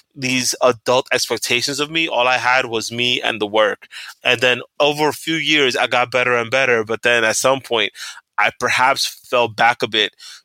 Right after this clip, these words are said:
because I was trying to align myself too much to what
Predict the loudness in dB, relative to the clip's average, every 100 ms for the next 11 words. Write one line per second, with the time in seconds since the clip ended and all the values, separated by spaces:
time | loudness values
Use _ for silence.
0 | _ -12 -8 -2 0 2 0 0 2 0
1 | -2 -2 -2 -2 -4 -4 0 2 0 -2
2 | -2 -2 -2 -4 -4 -4 -2 -4 -6 -8
3 | -6 0 2 0